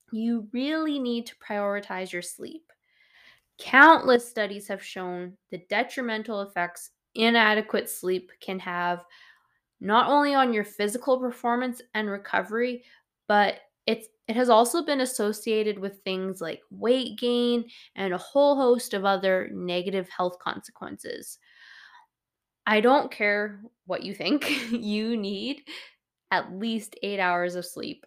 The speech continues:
every night. I know that there's some of you out there who think you can survive on less, but that's just it.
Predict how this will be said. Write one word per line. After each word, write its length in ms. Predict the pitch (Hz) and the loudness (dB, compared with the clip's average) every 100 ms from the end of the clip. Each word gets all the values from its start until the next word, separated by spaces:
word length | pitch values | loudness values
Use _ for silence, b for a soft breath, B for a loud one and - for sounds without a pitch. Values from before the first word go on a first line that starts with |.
| - | -2
every 320 | 180 175 170 | -2 -2 -10
night. 400 | 175 - - _ _ b b b b b b _ - | -10 -10 -14 _ _ b b b b b b _ -4
I 120 | 196 | -2
know 460 | 202 208 220 240 | 0 2 4 4
that 200 | 247 262 | 4 0
there's 260 | 262 262 247 | 0 -2 -2
some 180 | 233 220 | -4 -2
of 140 | 226 | -4
you 160 | 226 226 | -4 -2
out 300 | 196 190 185 | -2 -2 -4
there 220 | 202 196 | -4 -4
who 140 | 196 | -6
think 400 | 196 196 185 185 _ b b | -12 -10 -10 -10 _ b b
you 140 | 190 | -8
can 200 | - 247 | -4 -4
survive 480 | 240 269 240 233 240 | -2 0 4 6 6
on 240 | 262 254 | 2 2
less, 520 | 226 190 208 214 - - _ _ _ _ _ _ _ _ _ _ _ _ _ - | 0 -2 -2 -6 -12 -16 _ _ _ _ _ _ _ _ _ _ _ _ _ 0
but 160 | 220 | 2
that's 280 | - 214 214 | 6 4 4
just 240 | 220 208 196 | -2 -2 -4
it. 200 | 87 | -8